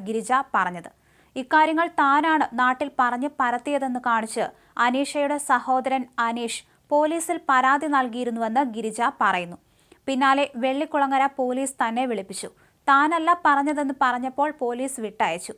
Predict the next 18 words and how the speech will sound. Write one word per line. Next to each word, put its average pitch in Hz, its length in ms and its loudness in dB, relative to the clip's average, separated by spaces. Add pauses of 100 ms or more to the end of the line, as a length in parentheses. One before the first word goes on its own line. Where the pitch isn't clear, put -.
(340)
ഇനി 247 200 -4 (120)
ഇതുപോലെ 294 420 0 (140)
ഉണ്ടായാൽ 247 440 2 (320)
ഫോണിൽ 339 400 2
വീഡിയോ 285 380 0 (120)
എടുത്ത് 262 280 0 (120)
സ്റ്റേഷനിലേക്ക് 277 760 -4
വരാനും 233 460 4 (320)
പോലീസ് 285 420 -2 (100)
പറഞ്ഞെന്ന് 247 440 0 (120)
ഗിരിജ 233 340 -6 (180)
പറഞ്ഞു. 170 300 -6 (640)
അനീഷ 349 380 2 (180)
ഗർഭിണിയായ 311 580 2
വിവരം 254 360 -2 (160)
നാട്ടിലെല്ലാവർക്കും 254 880 -2 (160)
അറിയാമായിരുന്നു. 220 600 -2 (460)
അനീഷയുടെ 285 560 2